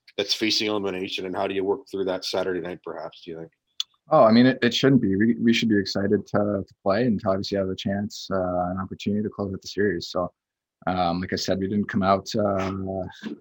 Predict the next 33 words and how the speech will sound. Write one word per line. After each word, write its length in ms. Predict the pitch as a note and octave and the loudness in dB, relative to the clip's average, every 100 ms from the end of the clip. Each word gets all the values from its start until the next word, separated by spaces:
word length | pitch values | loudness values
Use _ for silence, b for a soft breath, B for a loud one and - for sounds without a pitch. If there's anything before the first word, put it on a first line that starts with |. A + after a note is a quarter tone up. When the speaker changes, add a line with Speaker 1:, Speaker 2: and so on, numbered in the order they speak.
| - | -8
Speaker 2:
know, 100 | F#2 | -6
with 160 | G2 - | -2 0
nearly 360 | G#2 G#2+ G#2 | 2 4 4
enough 200 | F#2+ F#2+ - | 2 0 0
urgency 580 | F#2+ G#2 G2+ - G#2 G#2 | 0 2 0 0 0 2
or 80 | F#2 | 0
jump 320 | F#2+ F#2+ - | 0 -2 -2
to 80 | F#2 | -4
start 320 | - G2 G2 | 0 0 2
with, 160 | B2+ - | 0 0
and 120 | G2 | -2
they 60 | G2+ | -2
obviously 500 | G2+ - - F#2+ F#2 _ _ _ | -4 -6 -4 -4 -6 _ _ _
are 80 | G#2 | -4
much 180 | G2+ - | -4 -4
more 100 | G2 | -4
desperate 380 | F2+ F#2 - F#2 | -4 -4 -6 -6
than 100 | F2 | -6
us. 220 | E2+ - | -6 -6
So, 260 | - E2+ - _ _ _ - | -4 -4 -6 _ _ _ 0
um, 400 | E2+ E2+ E2 E2+ | 2 2 0 -2
you 100 | F2+ | -2
gotta, 240 | F#2+ F2+ F2+ F2 B _ | -2 -2 -4 -8 B _
you 80 | G#2 | -6
know, 60 | F#2+ | -4
tip 240 | - G#2+ | -6 -6
your 80 | G2 | 0
hat. 260 | F#2+ G#2 - _ - | 0 0 -4 _ -8
Uh, 180 | - F#2+ | -4 -2
they 80 | F#2+ | -4
played 220 | - F2+ | -4 0
well, 300 | F2+ F#2 G2+ | 2 2 2
and 180 | F2+ | -2